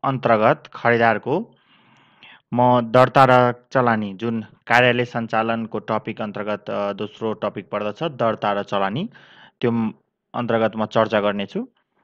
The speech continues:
अ, दर्ता र चलना-, चलानी हेर्ने हो भने सर्वप्रथम दर्तालाई हेरौँ। दर्ता भनेको के हो? कार्यालयमा विभिन्न मन्त्रालय, विभाग, कार्यालय,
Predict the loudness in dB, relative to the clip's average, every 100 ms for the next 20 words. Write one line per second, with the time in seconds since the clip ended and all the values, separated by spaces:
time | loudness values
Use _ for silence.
0 | _ -20 _ _ 0 2 4 6 4 8
1 | 8 6 6 4 4 2 0 0 2 4
2 | 2 -2 -4 -2 -2 -2 -4 -8 -10 -12
3 | -4 -2 -2 -2 0 2 2 2 0 -2
4 | -4 _ _ _ _ _ _ _ _ _
5 | _ -4 4 4 6 4 2 -2 -4 -8
6 | -12 -14 -18 _ -20 -20 -20 -20 _ -2
7 | 4 6 8 6 6 4 2 0 4 6
8 | 6 4 2 2 2 2 -2 -4 -2 2
9 | 2 0 -4 -6 0 2 2 0 -2 -4